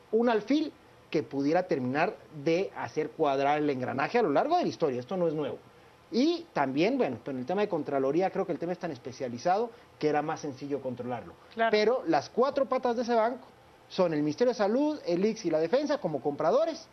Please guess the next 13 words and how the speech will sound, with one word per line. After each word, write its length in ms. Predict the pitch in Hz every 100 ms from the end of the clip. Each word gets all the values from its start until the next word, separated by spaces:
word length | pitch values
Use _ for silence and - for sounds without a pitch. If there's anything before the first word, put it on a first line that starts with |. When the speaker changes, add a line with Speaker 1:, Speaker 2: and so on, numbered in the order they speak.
| - - - - -
Speaker 1:
y 320 | 240 330 339 - -
el 200 | 139 127
alfil 340 | 127 127 208
colocado 600 | 208 151 147 196 247 262 - -
en 200 | 180 196
la 100 | 220
Dirección 360 | 156 123 113 131
de 80 | 139
Contrataciones 560 | 127 117 104 - 123
y 20 | 127
Adquisiciones 480 | 120 98 113 113
del 140 | 107 92
Estado. 300 | - 107